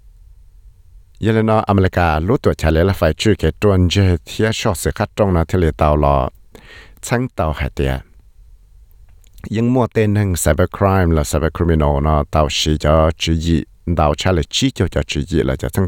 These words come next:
thằng nó, cho là chỉ cho tấm bằng nó. Và lại bảo thì tới rồi cho nên nó ยัง giờ tàu chạy cái chân gà là nó tới chơi số tổ cho là chỉ cho tấm bằng nó tờ trả nó America cho network trả lời ít tu nó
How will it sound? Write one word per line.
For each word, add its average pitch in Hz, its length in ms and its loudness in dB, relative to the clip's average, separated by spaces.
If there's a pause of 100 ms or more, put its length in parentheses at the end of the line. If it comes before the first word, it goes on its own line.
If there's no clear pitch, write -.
thằng 62 180 -4
nó, 69 240 -4 (220)
cho 107 140 2
là 73 320 2 (120)
chỉ - 240 -2
cho 80 120 -2
tấm 104 180 0
bằng 76 180 -2
nó. 67 240 0 (1400)
Và 78 180 0
lại 76 180 0 (100)
bảo 101 220 2
thì - 120 0 (200)
tới 101 120 2
rồi 73 280 0 (160)
cho 82 160 2
nên 98 320 0
nó 92 200 -2
ยั 95 180 -4
ง 110 40 0
giờ 98 180 2 (140)
tàu 92 160 2
chạy 80 200 -2
cái 87 160 0
chân 117 320 -2
gà 92 180 0
là 85 120 2
nó 73 120 0
tới - 160 -2
chơi - 160 -2
số 85 160 -2
tổ 80 220 0
cho 104 320 -2 (260)
là 85 260 2 (300)
chỉ 85 300 0
cho 80 140 -2
tấm - 160 -2
bằng 90 120 0
nó 82 200 2
tờ 73 160 2
trả 69 220 0
nó 71 120 0
America 73 420 0
cho - 120 -4
network 80 500 -2 (340)
trả 73 140 2
lời 71 140 0
ít 104 200 0
tu 87 220 2
nó 78 280 2